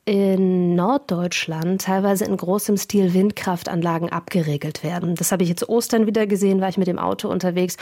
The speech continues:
und da sah man überall die Windparks, wo die Räder einfach stillstanden. Die haben keinen Strom erzeugt, weil zu dem Zeitpunkt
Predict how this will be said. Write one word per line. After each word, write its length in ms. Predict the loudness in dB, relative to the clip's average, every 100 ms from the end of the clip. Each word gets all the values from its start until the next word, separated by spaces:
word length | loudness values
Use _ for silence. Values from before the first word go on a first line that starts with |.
| -10 -10 -4
und 60 |
da 40 | 0
sah 100 | 2
man 140 | 0
überall 460 | 2 2 2 0 0
die 180 | 0
Windparks, 640 | 0 0 -2 -4 -4 -4 -2
wo 60 | 0
die 180 | 0 -2
Räder 340 | -4 -2 -2
einfach 280 | -4 -4 -4
stillstanden. 800 | 0 0 2 0 -6 -8 -10 -14 -8
Die 120 | -4
haben 240 | 0 -2
keinen 240 | 0 0 0
Strom 280 | 0 0
erzeugt, 440 | 2 -2 -6 -6 -4
weil 100 | -2
zu 100 | 2
dem 220 | 2 0
Zeitpunkt 560 | 0 -4 -2 -2 -2